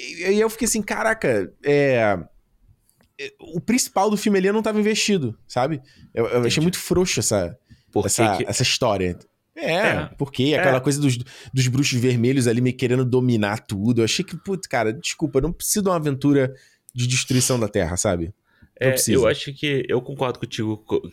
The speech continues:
Speaker 2: desse ponto, que o ponto pra mim mais fraco é o antagonismo do filme, né? Tipo, é a parte,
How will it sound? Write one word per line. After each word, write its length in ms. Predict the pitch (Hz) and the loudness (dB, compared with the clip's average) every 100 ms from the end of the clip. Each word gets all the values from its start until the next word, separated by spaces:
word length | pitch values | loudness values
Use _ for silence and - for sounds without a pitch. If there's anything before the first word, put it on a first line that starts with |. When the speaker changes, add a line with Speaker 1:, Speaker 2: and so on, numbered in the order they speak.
| - | -8
Speaker 2:
desse 320 | 98 104 - | -2 -2 -2
ponto, 320 | - 104 - - | -2 -4 -4 -4
que 100 | 113 | -4
o 40 | |
ponto 360 | - 107 127 - | -2 -2 -2 -4
pra 140 | 107 | -4
mim 120 | 110 | -2
mais 200 | 120 120 | -2 -4
fraco 500 | - 113 117 - - - | -4 -4 -4 -6 -8 -2
é 420 | 120 156 156 - _ _ _ _ | -2 -2 -6 -10 _ _ _ _
o 100 | 120 | -2
antagonismo 680 | 123 127 127 117 110 98 101 | 0 -2 0 0 0 -4 -6
do 80 | |
filme, 360 | 95 - 85 85 | -6 -8 -8 -6
né? 140 | 90 | -6
Tipo, 200 | 92 - | -8 -4
é 60 | 95 | -4
a 60 | 98 | -4
parte, 520 | 101 107 - 110 | -6 -8 -8 -8